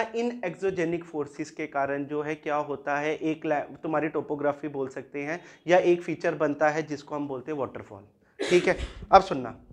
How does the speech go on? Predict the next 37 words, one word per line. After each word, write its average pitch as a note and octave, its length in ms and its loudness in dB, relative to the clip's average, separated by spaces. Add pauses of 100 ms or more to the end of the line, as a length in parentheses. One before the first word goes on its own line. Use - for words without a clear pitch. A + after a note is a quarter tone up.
(1000)
for F3 200 8
example C#3+ 380 2 (1200)
ये F3+ 180 8
इस G3 140 2
तरह E3 160 6
का E3 140 0
mountain B2 420 -4
है, G#2+ 100 -20 (1600)
ठीक D3+ 160 -6
है, D3 160 -6 (880)
ये E3+ 60 4
मैंने E3+ 160 6
mountain C3 400 4
बनाया A#2 240 -2
कोई D3 200 4
भी C#3 260 -2
जगह, A#2 260 -4 (360)
ऊपर G3 280 4
heat, F3+ 360 2
pressure, F3 340 4
temperature, E3+ 540 4
rainfall, E3+ 480 6
sunlight, F3 460 4
ये F#3 120 2
सब F#3 220 0
कुछ F#3 160 0
पड़ C#3+ 160 0
रहा A#2+ 120 -2
है, G#2 120 -10 (220)
ठीक F3 200 2
है। G3+ 60 2 (300)
क्या G3+ 100 6
होगा, F#3 220 8
एक F3 280 2
time F3 160 2
पे F#3 100 2
ये F3+ 200 4